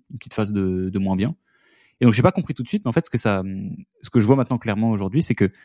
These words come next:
ça traduisait le fait que ma motivation, elle avait changé. Parce qu'aujourd'hui, je suis super motivé pour courir le marathon. Et, et il y a pas grand-chose qui a changé, hein. Euh, et en fait, c'est parce que entre le début de la préparation et la fin de la préparation, c'était plus mon pourquoi, il avait évolué. Et vous savez que le pourquoi, c'est très important, c'est pa-, parce que quand vous allez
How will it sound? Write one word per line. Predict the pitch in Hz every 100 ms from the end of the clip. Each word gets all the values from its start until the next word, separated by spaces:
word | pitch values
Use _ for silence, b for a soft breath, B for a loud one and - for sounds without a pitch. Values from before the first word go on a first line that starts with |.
| b b
ça | - 110
traduisait | - 143 131
le | 156
fait | 165
que | -
ma | 107
motivation, | 110 120 117 -
elle | 147
avait | 104
changé. | 113 120 104
Parce | -
qu'aujourd'hui, | - 120 185
je |
suis | 131
super | - 147
motivé | 135 - 110 98
pour | 107
courir | - 104
le | 101
marathon. | 98 98 101 _ _ _ _ -
Et, | 110
et | -
il |
y | 104
a |
pas | 143
grand-chose | 127 139
qui | -
a |
changé, | 104 113 98
hein. | 113 _ _ _ _ _ -
Euh, | 107 101 101 -
et | 113
en |
fait, | 104 185
c'est |
parce | - -
que | 127 113 _ _
entre | 127 123
le | 120 107 -
début | 156 226 185
de | 175
la | -
préparation | 135 117 110 - 143 196 - _ _ _ _ -
et |
la | 113
fin | 104 175
de |
la | 147
préparation, | 127 117 107 185
c'était | -
plus | 107 - 160
mon | 120 104
pourquoi, | 123 - 131 175 _ _ _
il | 113 107
avait | 123 123
évolué. | 113 104 98
Et |
vous | 107
savez | 151 202
que |
le | 127
pourquoi, | 127 165
c'est | 156
très | - 127
important, | 110 98 165
c'est | -
pa-, | - 107 - -
parce | 104 -
que | 98 b b b
quand | -
vous | 160
allez | 143